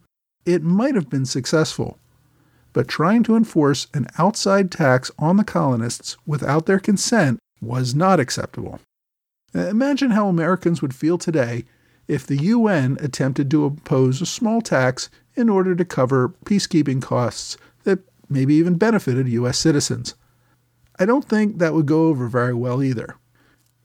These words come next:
Nobody likes to pay taxes in any circumstances, but people find them especially odious when they're imposed by a body over which the people have no control.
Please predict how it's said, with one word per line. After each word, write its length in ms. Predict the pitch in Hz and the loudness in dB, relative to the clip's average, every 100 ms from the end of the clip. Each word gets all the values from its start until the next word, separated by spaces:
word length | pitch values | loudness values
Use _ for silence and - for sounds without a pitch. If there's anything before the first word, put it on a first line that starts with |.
| _ | _
Nobody 360 | 220 247 208 143 | 0 2 2 0
likes 260 | 120 123 - | 0 -6 -6
to 100 | 113 | -6
pay 140 | 117 | -4
taxes 640 | 120 120 120 123 131 - - _ _ - | -4 -4 -4 -6 -4 -6 -8 _ _ 0
in 120 | 190 | 4
any 200 | 214 151 | 6 4
circumstances, 800 | - 110 - 104 - - 101 - - _ _ _ _ _ | 2 -2 -6 -8 -8 -10 -10 -12 -14 _ _ _ _ _
but 160 | 175 170 | -4 0
people 260 | 233 226 202 | 0 0 -2
find 320 | 180 170 165 | 0 2 2
them 120 | 139 | 0
especially 800 | 117 - - - 294 - 185 139 | -4 -6 -8 -4 -2 0 0 0
odious 500 | 143 131 127 120 - _ _ _ - | 0 2 0 -2 -8 _ _ _ -2
when 160 | 175 | 0
they're 160 | 196 190 | 2 2
imposed 540 | 185 - 147 143 131 | 0 0 0 0 0
by 160 | 135 139 | 0 2
a 80 | 127 | 0
body 440 | 120 117 120 117 | 0 0 0 -4
over 320 | 143 170 175 | -2 0 0
which 300 | 139 123 - | 0 -2 -4
the 80 | - | -8
people 320 | - 117 117 | -4 -4 -4
have 260 | - 117 - | -4 -4 -2
no 160 | 117 107 | -2 -2
control. 640 | 113 - 135 120 - | -6 -2 2 2 0